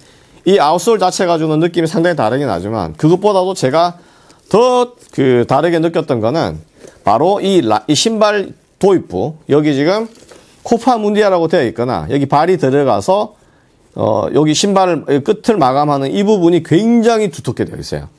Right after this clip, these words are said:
이거는, 어, 전형적인 락다운을 위한 장치들이죠. 그래서 두께가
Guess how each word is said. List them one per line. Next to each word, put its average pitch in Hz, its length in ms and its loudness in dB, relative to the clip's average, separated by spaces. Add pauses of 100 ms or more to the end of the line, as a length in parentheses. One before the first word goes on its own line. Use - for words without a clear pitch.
(120)
이거는, 180 560 0 (600)
어, 90 520 -2
전형적인 170 640 0
락다운을 123 840 -2
위한 117 220 0
장치들이죠. 82 640 -4 (100)
그래서 185 480 0 (680)
두께가 214 760 0